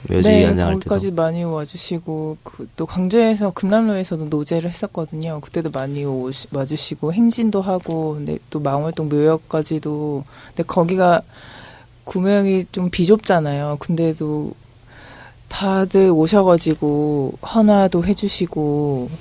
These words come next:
Speaker 2: 그러시더라고요.
Speaker 1: 네, 오늘 사실은 뭐 감사하는 마음을 전하러 이제 나오셨지만 국민들에게
Speaker 2: 네.
Speaker 1: 그 일 년여 동안 굉장히 또 힘든 일도 많이 있었잖아요. 마음 아픈 일도 많이 겪었고.
Speaker 2: 네.
Speaker 1: 어.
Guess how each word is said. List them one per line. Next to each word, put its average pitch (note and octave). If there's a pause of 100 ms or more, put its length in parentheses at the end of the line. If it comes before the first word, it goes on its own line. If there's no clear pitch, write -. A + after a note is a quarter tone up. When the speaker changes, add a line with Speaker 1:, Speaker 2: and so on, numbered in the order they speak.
(240)
Speaker 2:
그러시더라고요. D#3 (640)
Speaker 1:
네, C#3
오늘 D#3+
사실은 D3+
뭐 C3
감사하는 B2
마음을 F#2+
전하러 F2+
이제 E2+
나오셨지만 E2+
국민들에게 F2
Speaker 2:
네. G2+ (560)
Speaker 1:
그 -
일 F#3
년여 G#3
동안 A#2
굉장히 C3+
또 G2+ (220)
힘든 G#3
일도 D3+
많이 F#2
있었잖아요. F#2
마음 G2+
아픈 A#2
일도 E2+
많이 E2
겪었고. D#2
Speaker 2:
네. D#3+
Speaker 1:
어. D3+